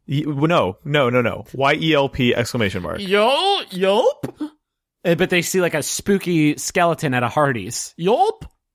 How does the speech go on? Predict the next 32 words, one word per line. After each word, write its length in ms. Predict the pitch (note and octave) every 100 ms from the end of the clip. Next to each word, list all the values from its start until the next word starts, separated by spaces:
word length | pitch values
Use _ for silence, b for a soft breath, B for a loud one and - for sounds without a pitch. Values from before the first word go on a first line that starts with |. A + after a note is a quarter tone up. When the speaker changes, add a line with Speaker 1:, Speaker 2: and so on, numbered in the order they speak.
| _ _ _ _ _ _ -
Speaker 1:
Yelp? 440 | C#3 D3 A3+ - - - _ _ _ _ _
Speaker 2:
Yeah. 460 | C#3+ E3 D3 A2 B2 _ _ B B B B B _ _ _ _ _ _ _ _ _ _
Speaker 1:
First 260 | - B3 B3
of 60 | G3+
all, 140 | D#3
like, 320 | C#3+ C3+ - - _ _ _ _ -
I 100 | D#3+
think 220 | G#3+ F3
Yoplait 480 | C#3+ F3+ - C3 A#2+
is 120 | A#2+
gonna 160 | B2+ A#2+
have 140 | A#2+
a 80 | A2
problem 260 | B2+ A2
with 140 | G2 F2+
that. 280 | E2+ D#2+ - _ _ _ _ _ _ G2
Speaker 2:
Damn 220 | A#2 G#2+
it, 160 | F2+
you're 160 | - F#2+
right. 260 | F#2+ F2 E2+ _ - _ _ _ _ -
Speaker 1:
It's 160 | C#3+ -
called 200 | E3+ B2+
Yelp. 300 | G2+ - _ _ _ - B4+ B B B
This 180 | - D4+
isn't 200 | B3 G3+
really 260 | E3 D#3 C3+
scary 640 | - - D3 D#3 C#3+ C3
so 160 | A#2+ C#3+
much 200 | C3+ B2+
as 120 | C3+
it 120 | B2+
is 320 | B2 A#2 -